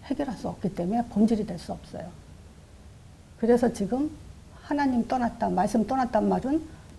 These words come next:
바로 창세기 삼 장 십오 절이 무지하다, 창세기 삼 장 십오 절이 변질됐다. 세 번째, 창세기 삼 장 십오 절이, 어, 무감각하다,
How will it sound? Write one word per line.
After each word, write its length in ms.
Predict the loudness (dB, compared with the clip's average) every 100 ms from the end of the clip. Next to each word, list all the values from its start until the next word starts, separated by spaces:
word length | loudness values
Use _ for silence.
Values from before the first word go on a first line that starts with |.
| -18 -12
바로 240 | -6 -4 0
창세기 360 | 2 4 2
삼 260 | 2 2 4
장 180 | 2 0
십오 260 | -2 -2
절이 380 | 0 0 0 -2 -8 -18 -16 -2
무지하다, 640 | 0 4 2 2 -4 -6 -8 -16 -20 -20 -12
창세기 400 | -2 0 2 0
삼 220 | 2 0
장 120 | 2 0
십오 280 | 0 -2
절이 320 | 0 0 0 -4 -12 -14 0
변질됐다. 760 | 2 4 4 2 -4 -6 -6 -8 -16 -20 -20 -20 -6
세 160 | -2
번째, 560 | 2 2 2 -2 -2 -2 -6 -18 -20 -20 -20 -10
창세기 440 | -2 0 2 2
삼 240 | 2 2 2
장 160 | 2
십오 260 | 0 0 0
절이, 400 | 0 0 0 0 -4 -16 -20 -20 -20 -20 -20 -20 -20 -20 -20 -20 -20 -20 -20 -20 -20 -12 -2
어, 520 | 2 4 4 2 0 -6 -18 -12 0
무감각하다, 800 | 4 8 8 6 -2 -6 -6